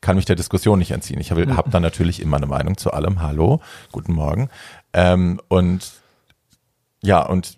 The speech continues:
Speaker 1: ehe ich's mich versehe, bin ich wieder in irgendeiner Diskussion gelandet und das nimmt dann so viel von meinem Tag ein und so viel von meiner Energie, dass ich, ähm, ja, und ich hab das Gefühl, ich hab sozialen Kontakt mit Leuten, hab ich aber gar nicht, sondern ich
Speaker 2: Ja.
Speaker 1: streite mich eigentlich nur.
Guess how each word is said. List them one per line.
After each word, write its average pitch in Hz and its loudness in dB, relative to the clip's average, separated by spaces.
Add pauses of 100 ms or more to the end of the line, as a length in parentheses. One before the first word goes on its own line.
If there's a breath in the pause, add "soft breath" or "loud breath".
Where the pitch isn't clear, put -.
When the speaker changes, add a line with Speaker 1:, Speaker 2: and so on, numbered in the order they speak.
(200)
Speaker 1:
ehe 101 2
ich's 101 -2
mich 107 -2
versehe, 92 2
bin 92 0
ich - -6
wieder 95 0
in 87 0
irgendeiner 87 0
Diskussion 87 -2
gelandet 95 2
und 95 0
das - 0
nimmt 98 0
dann 90 2
so 95 -2
viel 107 0
von 98 -2
meinem 85 2
Tag 98 -2
ein 85 -4
und 85 -2
so 90 -12
viel 92 -8
von 85 -4
meiner 85 2
Energie, 87 -2 (460 loud breath)
dass 87 2
ich, - -6
ähm, 82 0 (640)
ja, 110 4
und 87 2
ich 95 -2
hab - 2
das - -4
Gefühl, - 0
ich 87 -4
hab 101 0
sozialen 87 -2
Kontakt 95 -4
mit 95 -4
Leuten, 82 2
hab 104 2
ich 107 -2
aber - -2
gar 76 -2
nicht, 98 -4
sondern 90 -4
ich - -8
Speaker 2:
Ja. 147 0
Speaker 1:
streite 117 2
mich 95 -4
eigentlich 101 -4
nur. 104 -2